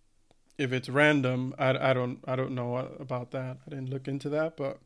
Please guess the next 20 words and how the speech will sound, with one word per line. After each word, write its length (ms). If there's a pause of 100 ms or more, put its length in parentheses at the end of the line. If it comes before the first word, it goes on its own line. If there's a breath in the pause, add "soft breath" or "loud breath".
(920)
it's 240
definitely 880 (1200)
an 120
idea 600 (1500)
of 120
many, 420 (920)
out 100
of 80
many 380
that 200
people 260
have 260
about 420 (1120)
what 220
could 160
happen 540 (220)
if 180
you 340 (480)
are 100
reincarnated. 680